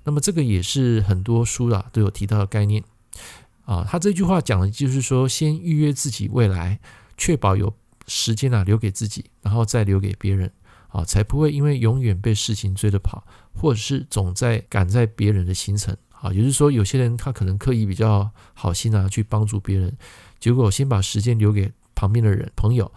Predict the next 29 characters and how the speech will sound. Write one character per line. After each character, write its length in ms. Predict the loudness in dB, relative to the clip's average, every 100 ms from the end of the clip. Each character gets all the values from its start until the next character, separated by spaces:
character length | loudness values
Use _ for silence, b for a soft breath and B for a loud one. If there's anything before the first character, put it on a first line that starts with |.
| B
却 160 | -4 -2
把 180 | 0 -2
自 140 | -2
己 100 | -2
的 140 | -2 -2
事 220 | -4 -4
情 200 | -4 -4
给 120 | -4
耽 260 | -2 0 0
搁 120 | 0
了。 140 | -2 -6 -18
啊， 140 | -8 -6
像 200 | -2 0
我 100 | 0
去 160 | 0
年 120 | 2
有 100 | 2
一 40 | 0
段 160 | 0
时 140 | 0 0
间 160 | -2
就 100 | -2
是 140 | -2 -2
这 100 | -2
样。 80 | -2 B B B
啊， 120 | -6
为 140 | 0 2
了 80 | 4
要 380 | 2 4 2